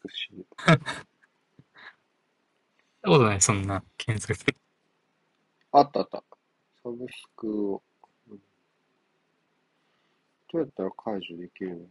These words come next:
Speaker 1: のか。えーっと。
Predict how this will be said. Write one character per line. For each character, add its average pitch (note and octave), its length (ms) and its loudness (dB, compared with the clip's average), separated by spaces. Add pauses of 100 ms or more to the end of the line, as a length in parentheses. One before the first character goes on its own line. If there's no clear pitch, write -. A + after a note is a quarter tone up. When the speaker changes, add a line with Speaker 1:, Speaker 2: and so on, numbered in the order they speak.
(140)
Speaker 1:
の - 120 -8
か。 - 80 -16 (2750)
え A2+ 40 -10
ー G2 1300 -2
っ - 20 -20 (720)
と。 - 240 -4